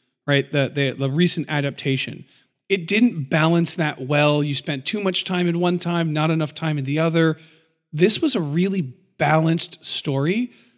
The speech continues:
that allowed many scenes time to, like, breathe and be their own, while also taking us through different periods of time. And at no point was the end result revealed.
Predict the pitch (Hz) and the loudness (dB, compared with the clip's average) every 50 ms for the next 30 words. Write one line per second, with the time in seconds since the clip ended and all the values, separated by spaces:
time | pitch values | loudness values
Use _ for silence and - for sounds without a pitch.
0 | _ _ - - 156 156 - - 160 160 143 139 156 156 160 170 175 180 185 170 | _ _ -2 0 0 0 0 -2 -2 -2 0 0 2 2 4 4 4 2 2 0
1 | - - 147 147 143 151 156 160 170 196 208 202 - - - 180 175 175 180 170 | -4 -6 -6 -4 -2 0 2 2 2 2 0 -2 -2 -2 -2 0 0 0 0 -2
2 | - - - - 160 156 156 160 160 156 - - 147 135 123 117 127 135 139 139 | -4 -8 -10 -8 -4 -2 -2 -2 -2 -4 -4 -4 -4 -4 -4 -6 -8 -8 -6 -4
3 | 147 160 170 156 160 147 135 143 143 139 135 135 123 123 131 139 147 165 196 233 | -2 -2 -2 -2 -2 -4 -2 -2 -4 -2 -2 -2 -4 -2 -2 0 0 0 0 0
4 | 247 240 - _ _ _ _ _ - 156 151 - _ - 170 165 175 180 - - | -2 -4 -6 _ _ _ _ _ -6 -6 -6 -6 _ -2 0 0 0 0 0 0
5 | 214 180 175 - - - 180 175 - 180 170 160 - - - 143 143 135 - 156 | 0 0 0 -2 0 0 0 2 2 -2 -2 -2 -4 -4 -6 -8 -6 -4 -4 -4
6 | 139 - 160 139 - - - 143 143 139 139 135 139 123 - - - 127 135 135 | -4 -4 -6 -8 -8 -8 -6 -4 -2 -2 -2 -4 -4 -8 -12 -10 -8 -4 -2 0
7 | 143 180 214 247 262 - _ _ _ _ _ _ _ - - 160 156 147 147 - | 0 0 -2 -2 -6 -8 _ _ _ _ _ _ _ -4 -2 -2 0 -2 -4 -4
8 | - 151 151 165 180 190 208 180 - - - 190 180 175 175 175 - _ - 156 | -6 -4 0 2 2 2 2 0 -6 -10 -4 0 2 2 2 0 -2 _ -14 -10
9 | 156 143 143 151 147 143 143 143 139 135 - - 147 143 - 160 160 165 160 156 | -8 -4 -2 0 2 2 2 0 -2 -2 -4 -6 -6 -4 -2 -2 0 0 0 -2
10 | 143 147 147 147 - - 135 139 123 123 127 139 139 131 117 - - - - | -2 -2 -4 -6 -8 -6 -6 -6 -4 -4 -2 0 0 0 -2 -4 -12 -20 -20